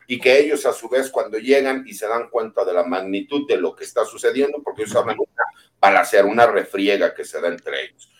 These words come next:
no un fusilamiento como algunos medios de comunicación lo manejan. Hablan de diecisiete muertos, cuando lo que se ha podido comprobar hasta ahorita, lo demás sería especular, son cinco muertos, y de acuerdo a los mismos videos que se han realizado. Pero queda completamente claro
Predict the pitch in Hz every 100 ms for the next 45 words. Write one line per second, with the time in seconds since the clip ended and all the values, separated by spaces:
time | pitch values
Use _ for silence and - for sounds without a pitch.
0 | _ _ - 107 113 123 - 104 95 104
1 | 110 110 - - 90 85 80 95 101 95
2 | 95 95 92 82 82 - 76 - 85 82
3 | 73 73 - - - 101 120 127 107 95
4 | 98 95 98 - 110 107 117 110 101 -
5 | 147 - _ _ _ _ 107 107 104 98
6 | 98 - 120 - 139 139 127 104 113 104
7 | 98 - 113 131 135 127 90 98 98 95
8 | 98 - 113 127 135 143 131 131 - -
9 | 143 143 139 107 120 131 202 208 - _
10 | - 101 98 110 139 131 107 107 117 147
11 | 143 98 87 90 - - 82 - - -
12 | 170 - - _ _ _ _ _ - 107
13 | 104 151 185 151 135 143 147 147 143 147
14 | 147 135 117 113